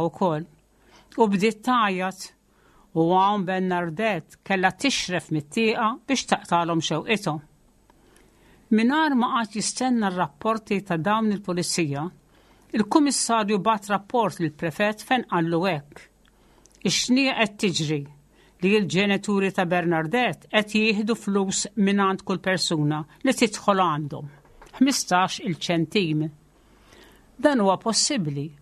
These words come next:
u jiena nazzar dan hemmina wkoll. Però sissa aħna ma nistgħux nippruvaw dan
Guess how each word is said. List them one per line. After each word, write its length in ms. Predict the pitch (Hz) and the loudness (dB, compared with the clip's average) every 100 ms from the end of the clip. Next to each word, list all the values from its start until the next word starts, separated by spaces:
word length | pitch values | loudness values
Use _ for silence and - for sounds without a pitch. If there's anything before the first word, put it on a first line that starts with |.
| _ | _
u 60 | 233 | 0
jiena 240 | 277 294 | 2 2
nazzar 480 | 262 233 196 143 165 | 2 0 0 0 0
dan 220 | 151 214 233 | 2 2 2
hemmina 380 | 170 151 170 196 | 2 2 2 0
wkoll. 380 | 202 247 143 143 - _ _ _ _ - _ _ | 0 0 0 -8 -20 _ _ _ _ -20 _ _
Però 220 | - 262 170 | 0 2 2
sissa 460 | 277 254 - - | 0 0 0 -2
aħna 300 | 262 233 240 202 | 0 2 2 2
ma 80 | |
nistgħux 460 | 196 165 - 285 - | 2 0 0 0 2
nippruvaw 500 | 180 185 165 160 156 147 | 0 0 -2 0 0 0
dan 300 | 156 185 | 0 2